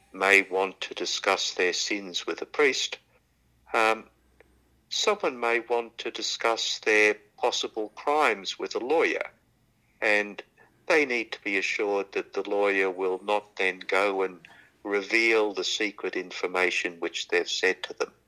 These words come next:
Two other examples of the same thing are a reporter meeting with a whistleblower, where the whistleblower needs to be confident that the reporter won't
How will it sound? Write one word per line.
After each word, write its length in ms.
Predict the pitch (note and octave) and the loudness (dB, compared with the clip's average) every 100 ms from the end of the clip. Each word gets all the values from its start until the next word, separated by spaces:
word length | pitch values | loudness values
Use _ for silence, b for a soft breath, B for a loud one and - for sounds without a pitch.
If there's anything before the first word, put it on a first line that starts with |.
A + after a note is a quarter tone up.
| _ _ B B B B B B _ | _ _ B B B B B B _
Two 200 | - D#3 | 0 2
other 260 | C3 A#2 G#2+ | 2 0 -4
examples 720 | G2+ - G2 F#2+ F#2+ F#2 - | -4 -2 -2 -2 -6 -8 -8
of 60 | |
the 100 | F2 | -8
same 380 | - G2 F2+ E2+ | -4 -2 -2 -4
thing 340 | - G#2 D#3 - | -2 -2 -2 -4
are 280 | G#2 G2 F#2+ | -2 2 2
a 60 | |
reporter 720 | F2+ F#2+ - - B2+ B2 E3 G#3 _ b b _ | 2 -2 -2 -2 0 2 0 -2 _ b b _
meeting 400 | G#2 G#2 G2+ F#2 | -6 -4 -4 -4
with 180 | F2+ G2+ | -4 -2
a 60 | |
whistleblower, 720 | G2+ C#3+ A2 F2 E2+ E2 D3 - _ _ - - | -2 -2 -2 -2 0 2 2 -2 _ _ -20 -6
where 180 | A2 G2+ | 0 0
the 100 | G#2+ | 0
whistleblower 680 | C#3+ C3+ A2+ - F#2+ F#2+ F#2+ | -2 -4 -4 -2 0 2 0
needs 360 | A#2+ A#2+ - | -2 -4 -6
to 80 | - | -8
be 100 | G2 | -8
confident 680 | - G#2+ G2+ - G2 F2+ E2 | -4 -2 -2 -4 -4 -4 -4
that 180 | F#2 - | -8 -8
the 80 | F2+ | -4
reporter 680 | F#2 - G2 F#2+ F2 E2+ - B B B B | -4 -2 -2 0 2 0 -2 B B B B
won't 380 | - G2 G#2+ A2 | -6 0 0 0